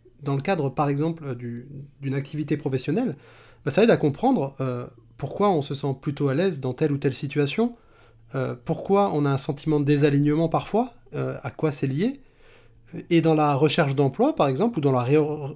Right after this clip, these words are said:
la réorientation professionnelle, ça permet aussi d'aller chercher un, un job ou une activité qui est conforme à ce qu'on est pour maximiser la,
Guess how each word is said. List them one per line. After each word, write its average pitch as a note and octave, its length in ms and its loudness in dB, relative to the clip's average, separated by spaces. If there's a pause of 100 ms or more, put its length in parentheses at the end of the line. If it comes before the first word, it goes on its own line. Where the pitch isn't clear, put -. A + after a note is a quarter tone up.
la C3 120 -4
réorientation C#3+ 640 0
professionnelle, D3+ 580 -4
ça - 160 -4
permet C#3 240 0
aussi F#3 340 -2 (360)
d'aller F#3 220 4
chercher A3+ 560 0 (100)
un, C#3 340 -4
un C#3 160 0
job D#3 380 0 (500)
ou C#3+ 80 2
une C#3+ 80 6
activité E3 640 -2
qui D3 300 -4
est B2+ 140 -2
conforme F3 580 -2 (100)
à C3+ 120 -6
ce - 100 -8
qu'on C#3 260 0
est A3+ 200 0 (360)
pour C#3 160 -2
maximiser F#3 580 2
la, F3 200 -2